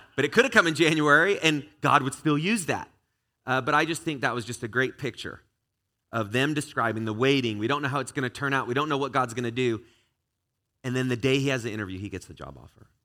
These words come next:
But the story's not over for them. It's not over for us,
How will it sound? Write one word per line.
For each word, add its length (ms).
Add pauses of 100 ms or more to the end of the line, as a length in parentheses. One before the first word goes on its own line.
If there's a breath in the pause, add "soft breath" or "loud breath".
(800)
But 380 (680)
the 100
story's 420
not 160
over 240
for 140
them. 300
It's 160
not 120
over 180
for 180
us, 180